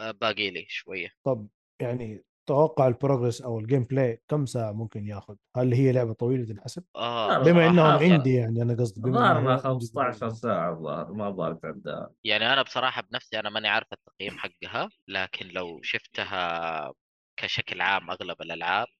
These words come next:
Speaker 1: أغلب الناس حيقولون ثلاثين ساعة. يعني إذا
Speaker 2: كويس،
Speaker 1: تبغى تجيبها،
Speaker 2: كويس.
Speaker 1: آه، وإذا تبغى تجيب مية في المية سبعة وخمسين ساعة.
Speaker 2: أوكي.
Speaker 1: ف-، فاللعبة طويلة، which is very good. يعني أنا أتذكر الديمو كان طويل.
Speaker 2: أيوة،
Speaker 1: الديمو
Speaker 2: صراحة.
Speaker 1: اللي نزل كان مرة طويل،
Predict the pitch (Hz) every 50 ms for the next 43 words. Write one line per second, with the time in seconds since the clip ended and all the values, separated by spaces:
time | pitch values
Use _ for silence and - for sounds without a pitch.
0 | _ _ _ _ _ _ - 98 98 95 90 80 - 92 104 120 - - 107 101
1 | 101 104 113 107 - 98 92 - - 110 101 - - 92 90 87 80 80 87 -
2 | _ _ 95 90 92 151 160 104 104 - 113 101 98 - - - 104 - 226 190
3 | 160 160 95 95 - - - _ _ _ - 107 110 104 95 - - - - -
4 | 113 120 123 117 - 127 110 117 113 - 123 104 101 - 117 123 120 117 - 117
5 | 107 107 120 117 110 - - 117 107 107 98 - 98 92 - - 95 90 - -
6 | 95 85 82 78 - _ _ _ _ - 117 113 - - 110 104 101 - _ _
7 | _ _ _ _ - - - 127 113 - _ _ _ - - 120 110 107 98 58
8 | 53 - 113 117 147 151 143 135 - - 101 98 95 87 82 82 - _ _ 101
9 | - - - 101 87 - - 110 107 101 - - - - 104 104 120 139 156 151
10 | 139 160 151 - - - 117 107 _ - 175 180 139 - - - 110 95 _ 101
11 | 95 92 87 - _ _ _ _ 156 156 151 135 123 143 143 151 151 139 143 147
12 | 139 139 107 107 113 135 147 127 139 113 - - 139 123 117 113 120 156 - -
13 | 110 - - 107 113 117 104 -